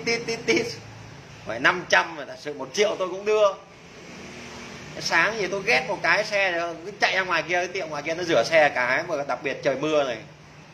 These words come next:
Nó cứ hơi nguội nguội máy, cái kéo ga lên cái, nó cứ hự lại cái nó mới chạy. Bây giờ vào cửa hàng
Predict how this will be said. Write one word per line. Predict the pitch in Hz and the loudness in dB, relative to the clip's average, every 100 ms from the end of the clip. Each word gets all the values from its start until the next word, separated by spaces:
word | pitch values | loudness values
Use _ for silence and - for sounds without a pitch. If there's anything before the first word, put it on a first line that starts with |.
| - - - - - - - - - - - 147 | -20 -20 -20 -20 -20 -20 -20 -20 -20 -20 -18 -8
Nó | 170 | 4
cứ | |
hơi | 208 208 | 8 10
nguội | 180 165 | 8 2
nguội | 175 160 | 2 4
máy, | 139 156 | 2 2
cái | 190 | 0
kéo | 156 170 | 2 2
ga | 185 170 147 | 4 4 4
lên | 143 - | -2 -4
cái, | 127 | -6
nó | 156 | -4
cứ | 190 | 2
hự | 233 220 143 | 2 2 -2
lại | 123 113 | -4 -4
cái | 113 113 | -2 -2
nó | 151 | -4
mới | 165 | -4
chạy. | 156 - - - - - - - - - - - - - | -4 -4 -12 -16 -16 -16 -16 -16 -16 -18 -18 -18 -12 6
Bây | 160 | 8
giờ | 156 139 | 10 8
vào | 127 123 120 | 6 4 2
cửa | 123 | 2
hàng | 123 117 | 0 0